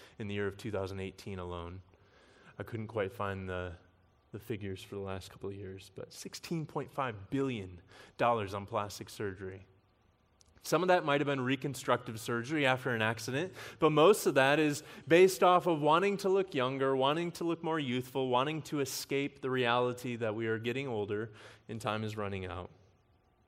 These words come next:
How crazy it is to the extent that we will go in order to avoid death and come to grips with our aging.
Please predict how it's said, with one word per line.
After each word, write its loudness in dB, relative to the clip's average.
How -2
crazy 0
it -2
is -2
to -10
the -2
extent -4
that -4
we -4
will -2
go -4
in -8
order -2
to -10
avoid 0
death -8
and -10
come -8
to -8
grips -8
with -10
our -6
aging. -14